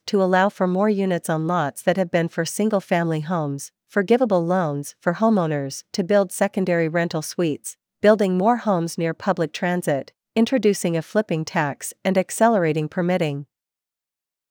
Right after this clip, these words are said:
Eby said that the government has been making progress after taking over from a B C Liberal government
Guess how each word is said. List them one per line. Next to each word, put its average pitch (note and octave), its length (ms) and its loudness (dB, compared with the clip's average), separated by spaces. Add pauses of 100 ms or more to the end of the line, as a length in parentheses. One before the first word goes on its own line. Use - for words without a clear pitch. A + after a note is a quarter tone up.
(400)
Eby C4 280 4
said D#3+ 400 0
that F3 120 2
the G#3 80 -2
government F#3 600 0
has G3 180 -2
been F#3 220 0
making F#3+ 340 -2
progress F3 640 0
after F#3+ 260 -2
taking F#3+ 420 -2
over E3+ 240 0
from E3+ 220 -4
a D#3+ 60 -2
B F#3+ 180 -2
C G3+ 260 0
Liberal F3 340 0
government D3+ 580 -2